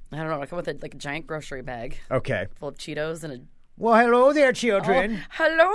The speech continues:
Speaker 1: there, you little whippersnappers.
Speaker 2: I know you kids like your Cheetos.
Speaker 1: <laughs>
Speaker 2: So, so you bring out the Cheetos, you present 'em with that. What was the reaction?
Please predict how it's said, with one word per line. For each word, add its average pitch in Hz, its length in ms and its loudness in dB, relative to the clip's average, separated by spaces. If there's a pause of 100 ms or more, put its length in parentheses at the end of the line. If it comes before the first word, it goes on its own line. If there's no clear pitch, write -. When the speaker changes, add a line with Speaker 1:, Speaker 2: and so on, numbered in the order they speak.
Speaker 1:
there, 247 180 2
you 220 140 0
little 214 240 2
whippersnappers. 208 680 -2
Speaker 2:
I 220 240 2
know 247 280 6
you 247 200 0
kids 254 360 0
like 240 240 4
your 226 80 4
Cheetos. 220 840 4 (260)
Speaker 1:
<laughs> - 220 -20
Speaker 2:
So, - 180 -2 (300)
so 254 220 2
you 240 160 6
bring 240 240 6
out 240 220 4 (720)
the 147 80 -4
Cheetos, 160 520 6
you 156 80 -4
present 151 200 4
'em 170 60 2
with 165 80 4
that. 139 180 4
What 180 140 4
was 214 100 2
the 196 80 2
reaction? 165 420 2